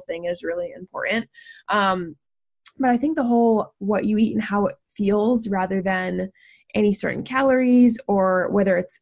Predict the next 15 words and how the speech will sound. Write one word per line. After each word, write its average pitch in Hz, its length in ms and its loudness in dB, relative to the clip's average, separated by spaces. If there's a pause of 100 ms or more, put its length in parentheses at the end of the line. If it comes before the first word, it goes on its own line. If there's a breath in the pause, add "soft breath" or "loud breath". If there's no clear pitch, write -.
quote, 202 200 -2
healthy 214 480 2
or 175 220 0
unhealthy, 214 760 2 (500 loud breath)
um, 185 300 -2
I 196 60 -4
think 202 280 0
is 202 140 0
a, 196 120 0 (160)
makes 196 320 2
a 190 40 2
big 196 180 2
difference. 214 460 2
And 226 140 6
then 240 320 6